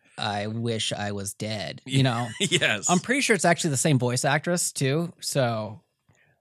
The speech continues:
Speaker 1: I'd have to check into that. But, like, it has, like, little funny moments where it's, like, saying things. It's like, "But, you know, you might not be alive then." Just stuff like that.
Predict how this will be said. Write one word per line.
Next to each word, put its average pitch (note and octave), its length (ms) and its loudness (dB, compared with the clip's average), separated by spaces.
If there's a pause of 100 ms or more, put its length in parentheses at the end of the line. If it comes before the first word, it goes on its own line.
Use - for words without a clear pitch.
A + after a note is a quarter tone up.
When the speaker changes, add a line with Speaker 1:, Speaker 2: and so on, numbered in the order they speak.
(140)
Speaker 1:
I'd A#2 60 -4
have C3+ 160 2
to - 80 -18
check C3+ 200 -2
into B2+ 200 -2
that. D#3 280 0 (220)
But, C#3+ 160 4
like, C#3+ 260 2
it D#3+ 160 -4
has, F3+ 260 2
like, D#3+ 160 -2
little C#3 540 0 (300)
funny C3 360 0
moments B2+ 340 2
where C3 120 2
it's, A#2+ 140 -4
like, B2+ 120 0
saying C3+ 340 2
things. C3 280 0
It's - 100 -12
like, C#3+ 180 0 (680)
"But, B3+ 180 4
you C#4 200 0
know, F#3 280 8 (240)
you B3 120 2
might A3 200 8
not D3 200 6
be C3 100 2
alive G2+ 360 -2
then." F#2+ 320 -4 (540)
Just G#3+ 380 -4
stuff C#3+ 300 0
like C#3 200 2
that. A#2 340 -4